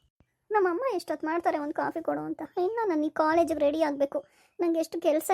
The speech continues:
ಇದೆ ಇನ್ನು. ಆ, ಕವಿತಾ ನಮ್ಮ ಮನೆಗೆ ಬರ್ತಾಳೋ ಇಲ್ಲ ನಾನು ಅವಳ ಮನೆಗೆ ಹೋಗ್ಬೇಕಾ? ಇವತ್ತೇನ್ ಫೋನೇ ಮಾಡಿಲ್ಲ. ಇಲ್ಲ ಕಾಲೇಜಿಗೆ ಡೈರೆಕ್ಟಾಗಿ ಬರ್ತಾಳೋ ಅದು ಹೇಳಿಲ್ಲ ಇವಳು ಇವತ್ತು. ಎದ್ದು ಕೂತ್ಕೊಬಿಟ್ಟು ಕಾಫಿ ಕಾಫಿ ಅಂತ ಅಂದ್ಬಿಡೆ. ಒಂದ್ ಸ್ವಲ್ಪ ಆದ್ರೂ ಸಹಾಯ ಮಾಡಕ್ ಬರ್ಬೇಡ ನೀನು, ಗೊತ್ತಾಯ್ತಾ?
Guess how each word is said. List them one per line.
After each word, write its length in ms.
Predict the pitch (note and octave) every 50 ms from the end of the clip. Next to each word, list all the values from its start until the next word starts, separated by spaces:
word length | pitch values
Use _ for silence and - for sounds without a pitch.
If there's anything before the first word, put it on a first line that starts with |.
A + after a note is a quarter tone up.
| F4 D#4+
ಇದೆ 180 | D4+ D4 C#4+
ಇನ್ನು. 180 | C#4 C#4+ D4+ D4 D4+ _ _ _ _ _ _ _
ಆ, 80 | - F#4 D4+ C#4+ C#4 C#4 C#4 C#4 C#4 D4+ - - _ - D4 - - - - - - - - - - - _ - F4
ಕವಿತಾ 320 | - E4+ E4 F4+ F4+ G4
ನಮ್ಮ 180 | F#4 F4+ D4+ D4+
ಮನೆಗೆ 180 | D#4+ F4 F4
ಬರ್ತಾಳೋ 320 | E4+ E4 D4+ D#4 D4+ D4+ D#4+
ಇಲ್ಲ 160 | D#4+ D#4 D#4+
ನಾನು 220 | D4+ B3+ C4 D#4 D#4
ಅವಳ 100 | D4+ D4 C#4+
ಮನೆಗೆ 180 | C4 C4 C4
ಹೋಗ್ಬೇಕಾ? 300 | C4+ C4 B3+ C4+ - C#4+
ಇವತ್ತೇನ್ 300 | C#4+ C4 B3+ - E4+ F#4
ಫೋನೇ 280 | - - E4 D#4+ E4 E4
ಮಾಡಿಲ್ಲ. 300 | D#4+ E4+ C#4 B3+ B3+ A#3+ - _ _ _ _ _ -
ಇಲ್ಲ 100 | D#4+ E4
ಕಾಲೇಜಿಗೆ 380 | - D4 C#4+ D4 D#4 D#4+ D4+
ಡೈರೆಕ್ಟಾಗಿ 320 | C#4+ C4 C4+ C#4 C#4 C#4 C4+
ಬರ್ತಾಳೋ 260 | B3+ - B3+ A#3+ - - -
ಅದು 140 | C#4 C#4 F#4
ಹೇಳಿಲ್ಲ 260 | D#4+ D4 C4+ C4+ C#4+
ಇವಳು 240 | C4+ A#3+ A3+ A3+ - - _ _ _ -
ಇವತ್ತು. 280 | C4+ A#3+ A#3+ - - - _ - - _ _ _ _ _ _ _ _ -
ಎದ್ದು 240 | D#4 D#4+ F#4 - -
ಕೂತ್ಕೊಬಿಟ್ಟು 400 | G4+ F4+ - - F#4 F4+ F4+ E4+
ಕಾಫಿ 280 | - D#4+ D4 - F#4+ E4
ಕಾಫಿ 260 | F#4 F4+ - F#4 F4+
ಅಂತ 180 | E4+ E4 D4
ಅಂದ್ಬಿಡೆ. 320 | E4 D#4+ D#4 D#4 D#4 D#4 E4 D#4+ - _ _ _ _ _ -
ಒಂದ್ 160 | D#4 D4+ D4
ಸ್ವಲ್ಪ 180 | E4 D#4 D4 F4 F4+ F4+
ಆದ್ರೂ 160 | D#4+ D#4+ D#4+
ಸಹಾಯ 280 | - D#4+ D4+ C#4 E4
ಮಾಡಕ್ 260 | D#4+ D#4+ D#4 D#4 D4+ D4
ಬರ್ಬೇಡ 240 | C#4+ C#4 C#4+ D4 D4+
ನೀನು, 220 | D4 D4 D4 C#4+ - - _ _ _ _ -
ಗೊತ್ತಾಯ್ತಾ? 360 | D4 C#4+ D4+ D4+ - C#4